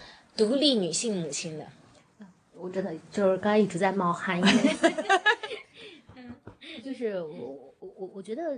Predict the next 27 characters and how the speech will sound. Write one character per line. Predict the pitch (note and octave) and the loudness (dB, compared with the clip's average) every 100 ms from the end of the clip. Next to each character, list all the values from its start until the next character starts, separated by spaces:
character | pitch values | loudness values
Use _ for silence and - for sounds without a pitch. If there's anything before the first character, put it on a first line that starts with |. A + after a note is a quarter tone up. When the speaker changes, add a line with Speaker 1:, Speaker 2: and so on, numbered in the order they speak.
| - | -8
Speaker 2:
就 | A#3+ A#3+ | -12 -12
是， | - - G#3 F#3 E3+ D#3+ - - | -12 -10 -8 -8 -10 -12 -18 -16
首 | - G3 | -4 0
先 | C4+ | 2
我 | A3 | 2
一 | C#3+ | 0
定 | D3+ A3+ | 2 2
要 | F#3+ | 2
承 | F3 D#3 D#3+ | -2 -6 -6
认 | D#3+ F3 | -6 -4
说， | G3 | -2
我 | F#3 D#3 | -2 -2
觉 | D#3 | -4
得 | F#3 | -4
我 | D3 | -4
是 | E3+ | -6
一 | |
个 | F3+ | -8
特 | G3 | -10
别 | G3 | -14
幸 | - B3 | -4 -4
运 | F3+ E3 - | -4 -8 -14
的 | |
人。 | - - - _ - | -18 -20 -20 _ 0
Speaker 1:
嗯。 | G3+ F3 | 4 4
Speaker 2:
就 | E3 C#4 | 2 0
是， | - G#3 | 2 0